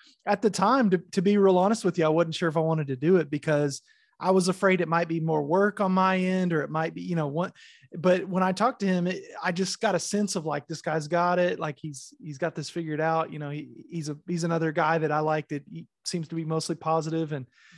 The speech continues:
I was like, "This is the kind of guy I wanna be around." And it makes a lot of sense for me right now. And I, I've had a great time with the network, and, and shout out to you guys for, for trying to help me get on. So that's awesome.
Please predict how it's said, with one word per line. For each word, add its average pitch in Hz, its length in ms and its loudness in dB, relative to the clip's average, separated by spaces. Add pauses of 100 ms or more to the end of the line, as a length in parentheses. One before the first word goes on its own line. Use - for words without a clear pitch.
(180)
I - 40 -12
was 165 60 -2
like, 170 100 0
"This 214 180 0
is 214 80 -2
the 196 60 0
kind 196 200 0
of 180 40 -2
guy 175 140 4
I 170 60 4
wanna 160 200 -2
be 147 200 -4
around." 147 340 -4
And 147 120 -6
it 151 120 -8
makes 160 240 0
a 175 60 4
lot 156 120 2
of 156 80 -4
sense 165 280 -4
for - 120 -10
me 160 160 -4
right 151 260 -2
now. 160 340 -2
And 135 140 -6 (540)
I, 208 240 2
I've 196 160 0
had 220 120 6
a 180 60 4
great 175 280 2
time 180 200 0
with 170 100 0
the 165 60 -6
network, 156 440 0
and, 147 160 -6
and 160 140 -4
shout 180 200 2
out 185 140 2
to 170 100 -8
you 175 120 -2
guys 160 300 2
for, 147 280 -4 (280)
for 160 100 -4
trying 185 200 2
to 165 60 0
help 185 200 4
me 170 80 -2
get 165 180 2
on. 160 360 2
So 143 260 -2
that's 160 240 0
awesome. 160 420 0